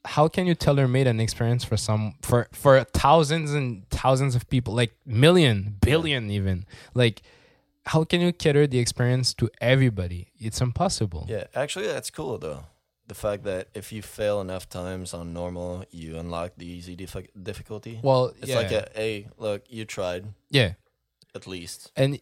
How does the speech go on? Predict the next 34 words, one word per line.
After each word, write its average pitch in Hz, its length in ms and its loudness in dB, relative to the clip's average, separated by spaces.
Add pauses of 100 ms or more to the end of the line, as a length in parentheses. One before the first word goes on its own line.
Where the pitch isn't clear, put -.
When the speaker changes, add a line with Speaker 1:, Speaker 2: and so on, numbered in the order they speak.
Speaker 1:
and 127 220 0
depending 139 400 2
on 123 100 4
the 110 100 4
game, 120 240 4
it 107 100 0
can 107 200 0
be 107 160 2
like, 95 220 0
"Okay, 95 340 -2
well, 85 260 -2
you, 90 180 -4
you're 98 200 2
a, 87 200 2
you're 101 120 -2
clearly 113 300 4
a 92 100 4
bitch, 87 340 2
so 95 200 2
Speaker 2:
Yeah, - 100 6
Speaker 1:
here's, 151 220 8
Speaker 2:
yeah, 135 300 8 (100)
Speaker 1:
<laughs> - 0 - (100)
Speaker 2:
yeah. - 60 2
Here. 104 240 0 (200)
Speaker 1:
here's 143 220 8
baby 123 280 6
mode." 107 360 0 (100)
Like, 113 240 4
Speaker 2:
Yeah. - 220 0 (400)
Like 101 120 -12
fucking 101 360 -6
Doom. 92 460 -8
Speaker 1:
<laughs> - 40 -20